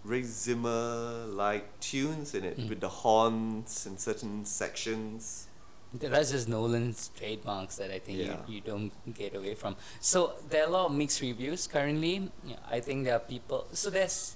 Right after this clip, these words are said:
Speaker 2: there's always, I think with Nolan movies, there's always two groups. The ones they, they call these people, this group of people, the fan, Nolan fanboys, right?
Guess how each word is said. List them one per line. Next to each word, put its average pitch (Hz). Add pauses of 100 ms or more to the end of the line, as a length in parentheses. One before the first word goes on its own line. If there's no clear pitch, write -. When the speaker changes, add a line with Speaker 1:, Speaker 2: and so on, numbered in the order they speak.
Speaker 2:
there's 175
always, 240
I 190
think 233
with 165
Nolan 175
movies, 156
there's 123
always 127
two 131
groups. 107 (560)
The 143
ones 175 (140)
they, 147 (260)
they 143
call 175
these 165
people, 143
this 127
group 117
of 117
people, 110
the 101
fan, 104
Nolan 110
fanboys, 92
right? 104